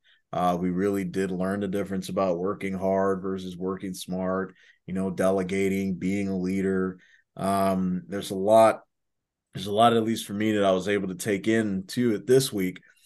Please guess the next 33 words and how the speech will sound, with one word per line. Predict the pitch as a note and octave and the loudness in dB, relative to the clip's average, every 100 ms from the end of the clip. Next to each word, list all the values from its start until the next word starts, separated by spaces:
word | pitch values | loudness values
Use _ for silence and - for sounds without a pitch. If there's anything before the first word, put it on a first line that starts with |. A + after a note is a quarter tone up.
| - _ _ | -20 _ _
Uh, | G2+ G#2 | 4 6
typically, | B2+ D3+ C#3+ B2+ C3 | 6 4 4 2 4
you | A#2+ | 4
know, | A2+ | 6
I | A2+ | 6
have | A2+ A2 | 6 2
my | G#2+ | 2
notes | G2+ G#2 G#2+ - - - | 0 0 -2 -2 -10 -4
as | G2+ G#2+ | -2 4
I | G#2 | 6
always | G#2+ A2 G#2 F2+ | 8 6 4 0
do. | A2 G#2+ A2 G#2+ - - _ - | -2 0 0 -2 -16 -20 _ 0
Um, | G2+ G#2+ G#2 G2+ G2 F#2+ | 4 6 6 4 2 -4
but | - A2+ G#2+ - - | -2 4 6 4 -6
what | G#2+ A2+ | -2 4
I've | B2+ A#2+ F#2+ | 4 4 2
done | A#2+ | 2
in | A#2 | 2
the | G#2 | -2
past | F#2 A#2+ B2+ B2+ A2 | -4 4 6 6 2
is | G2 | 0
I | A2 | 2
would | A2+ A2 | 2 0
have | - A#2 A2 A2 F#2+ | -4 0 2 2 0
things | - A2 A2 G2+ | -6 -4 -4 -6
numbered | G#2 G#2+ G#2+ G#2+ | -4 -4 -2 -4
from | - G2+ F#2+ | -4 -6 -4
one | F#2+ G#2 G#2+ | -2 -2 -2
to, | G2 G2+ | -4 -2
like, | F2+ D#2+ | -2 -4
fifteen | - G#2+ G2 - G2+ | -4 -4 -4 -6 -6
or | F2+ | -6
twenty. | F2+ F#2 F2+ F2 | -8 -8 -6 -8